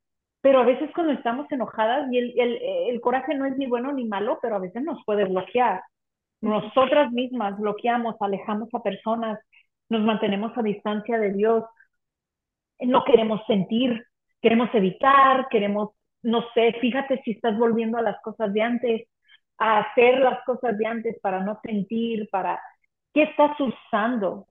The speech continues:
Speaker 1: en el proceso? ¿Estás realmente pasando presencia, estando con Dios, o ya volvimos a esas tendencias de antes?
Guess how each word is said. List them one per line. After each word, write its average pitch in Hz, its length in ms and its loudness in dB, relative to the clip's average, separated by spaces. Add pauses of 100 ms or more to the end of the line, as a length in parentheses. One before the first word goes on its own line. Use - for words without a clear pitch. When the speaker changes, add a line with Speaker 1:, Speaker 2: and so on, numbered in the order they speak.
(120)
Speaker 1:
en 208 120 0
el 185 120 -4
proceso? - 460 -12
¿Estás 233 380 2 (180)
realmente 233 1000 0 (180)
pasando 214 460 -8
presencia, 196 760 -8 (200)
estando 233 560 -2
con 214 220 -4
Dios, 196 260 -2 (420)
o 240 120 8
ya 220 180 8
volvimos 220 500 4 (760)
a 220 200 6
esas 214 380 2 (120)
tendencias 208 680 -2
de 196 80 -6
antes? 185 400 -8